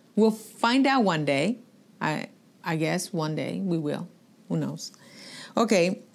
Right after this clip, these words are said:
uh, number four, intelligent life self-destructs. This is what they say. This is one of the possibilities. Whether via weapon of mass destruction, this is what they say,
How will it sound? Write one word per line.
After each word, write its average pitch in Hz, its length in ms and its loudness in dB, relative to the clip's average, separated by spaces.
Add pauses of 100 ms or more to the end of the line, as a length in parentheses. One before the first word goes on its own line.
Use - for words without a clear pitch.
(240)
uh, 175 420 4
number 175 220 2
four, 202 240 2
intelligent 269 1080 2
life 185 640 4 (1300)
self-destructs. - 1400 2 (560)
This 151 100 -6
is - 140 -4
what 151 120 -4
they 156 100 -2
say. 202 200 2
This 151 300 -2
is - 180 -10 (120)
one 160 220 -2
of 160 60 -2
the 156 180 -2 (320)
possibilities. 180 880 2 (680)
Whether 214 420 6
via 285 400 4
weapon 196 600 4 (100)
of 165 320 2
mass 180 340 2
destruction, - 800 0 (300)
this 156 140 -2
is - 80 -6
what 165 140 0
they 156 100 -2
say, 151 340 -2